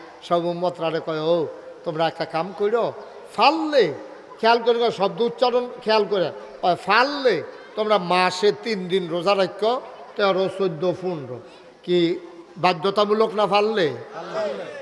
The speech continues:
কথা বুঝছেন না? বুঝছেন না কথা? ফাললে থাইক্য, না ফাললে এটা লয়ে জোরাজুরি নাই,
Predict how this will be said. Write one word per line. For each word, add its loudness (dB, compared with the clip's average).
কথা 4
বুঝছেন 4
না? 6
বুঝছেন 2
না 4
কথা? 2
ফাললে 8
থাইক্য, -4
না 0
ফাললে 0
এটা 2
লয়ে 4
জোরাজুরি 2
নাই, 2